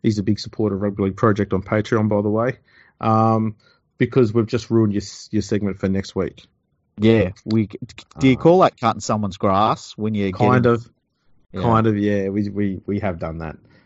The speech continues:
Speaker 2: Yeah.
Speaker 1: Um, so yeah, if you wanna, you wanna chat with us, um, at League Freak on Twitter,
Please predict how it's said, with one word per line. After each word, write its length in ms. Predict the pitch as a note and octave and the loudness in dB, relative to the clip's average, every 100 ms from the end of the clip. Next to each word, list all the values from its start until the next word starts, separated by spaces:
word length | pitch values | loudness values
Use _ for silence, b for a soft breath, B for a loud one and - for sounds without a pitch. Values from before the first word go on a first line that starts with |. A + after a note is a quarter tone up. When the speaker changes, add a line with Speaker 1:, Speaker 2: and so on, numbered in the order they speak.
| b | b
Speaker 2:
Yeah. 500 | G2 G2+ G2+ G2+ G2+ | -8 -2 0 0 0
Speaker 1:
Um, 220 | G2+ G2+ G#2 _ _ _ | 0 -4 -8 _ _ _
so 140 | C#3+ | -4
yeah, 240 | D3+ F3 B2+ | 2 4 2
if 180 | A2+ | 0
you 60 | C3 | -2
wanna, 240 | C3+ A#2+ | 0 0
you 100 | A2 - - _ _ _ _ _ - | -2 -4 -20 _ _ _ _ _ -4
wanna 180 | C#3 A#2 | -4 -2
chat 240 | - C#3 | -4 2
with 160 | E3+ E3 | 4 4
us, 240 | - - _ _ - | 2 -12 _ _ -4
um, 420 | A#2 A2 G#2+ - - | -2 0 -2 -6 -4
at 200 | C3 C3+ | -4 2
League 220 | D3+ D3 | 0 2
Freak 360 | E3+ D#3+ - | 2 2 0
on 140 | C3 B2 | -8 -6
Twitter, 360 | E3 E3 E3 | -6 -4 -6